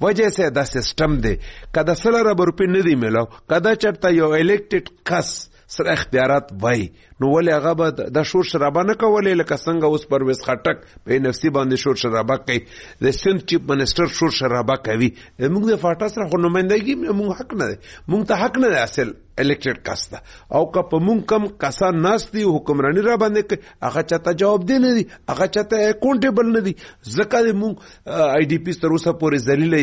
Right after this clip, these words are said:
دي، ځکه تر اوسه پورې زموږ آی ډي پیز واپس نه شول،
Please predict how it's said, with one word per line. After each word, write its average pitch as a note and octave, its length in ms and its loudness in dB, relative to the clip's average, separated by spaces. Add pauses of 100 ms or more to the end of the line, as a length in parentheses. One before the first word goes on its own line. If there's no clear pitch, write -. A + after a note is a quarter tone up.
دي، G#2 60 -4 (340)
ځکه G#3+ 240 0
تر G#3 100 0
اوسه G#3 240 2
پورې F3+ 340 4
زموږ F3 280 0
آی D3+ 120 2
ډي C3+ 240 -2
پیز F3 220 -2 (180)
واپس C#3+ 400 -2
نه G3+ 80 2
شول، E3+ 240 -2